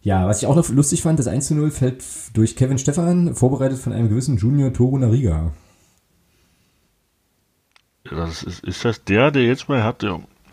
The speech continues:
Speaker 1: Na, so viele mit dem Namen wird's wohl nicht geben, oder?
Speaker 2: Ich würd sagen, es ist der Bruder.
Speaker 1: Meinst du?
Speaker 2: Weil der, der, mm, so negativ, also wo er nichts für konnte,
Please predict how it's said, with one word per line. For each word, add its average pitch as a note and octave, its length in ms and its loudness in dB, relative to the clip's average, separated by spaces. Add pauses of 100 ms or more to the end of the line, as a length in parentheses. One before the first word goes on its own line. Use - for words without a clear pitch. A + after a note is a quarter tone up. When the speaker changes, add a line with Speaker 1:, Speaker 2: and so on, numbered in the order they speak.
(920)
Speaker 1:
Na, F2+ 200 -2
so F#2 120 0
viele A#2+ 180 2
mit G#2 140 2
dem G2+ 80 4
Namen F#2 180 2
wird's G#2+ 140 0
wohl G#2 60 4
nicht G2+ 140 0
geben, G#2+ 300 -2
oder? A2+ 120 -4 (1080)
Speaker 2:
Ich E2+ 80 -6
würd F2 100 -4
sagen, G2 180 0
es F2+ 40 -4
ist E2 40 -6
der F2+ 60 -2
Bruder. F2+ 440 2 (560)
Speaker 1:
Meinst A2 240 -10
du? - 40 -4
Speaker 2:
Weil F2 280 -2 (580)
der, F#2+ 140 2
der, G2 280 4
mm, F2+ 60 -2 (1300)
so F#2 320 -4 (580)
negativ, G2 560 2
also D#2+ 280 -4 (100)
wo - 120 -4
er E2+ 120 0
nichts F#2 160 -2
für - 80 -8
konnte, F#2+ 320 0